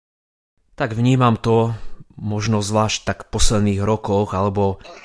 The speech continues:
ešte tak špeciálne, e, zvlášť po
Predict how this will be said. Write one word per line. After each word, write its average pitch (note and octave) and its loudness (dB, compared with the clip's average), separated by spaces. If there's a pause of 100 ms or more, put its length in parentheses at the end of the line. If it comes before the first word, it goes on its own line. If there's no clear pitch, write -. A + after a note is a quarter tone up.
(120)
ešte A2+ 0
tak - -2
špeciálne, G#2 0 (100)
e, - -10 (840)
zvlášť G#2 -2
po G#2+ -4